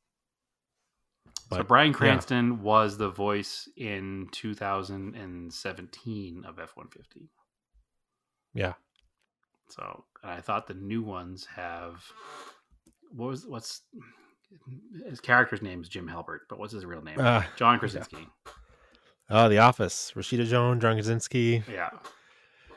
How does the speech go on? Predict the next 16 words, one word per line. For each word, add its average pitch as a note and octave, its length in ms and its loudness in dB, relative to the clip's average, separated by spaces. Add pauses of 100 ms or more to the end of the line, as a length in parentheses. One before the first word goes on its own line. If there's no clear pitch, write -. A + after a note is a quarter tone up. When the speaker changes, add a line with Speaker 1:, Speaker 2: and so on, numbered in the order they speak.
(540)
Speaker 2:
Oh, F#2 200 -4
man. F2+ 400 -4 (2000)
Uh, G2 280 -6 (1120)
it's - 180 -12
funny. A#2 260 2
I G2 160 6
don't, B2 280 6
yeah, A2 340 2
there's, G#2+ 320 0
uh, A2 460 4 (1160)
but A#2 120 2
even, G3 260 6
like, B2+ 220 6
in F#2+ 140 0
vintage A#2 380 0
stuff, - 520 -8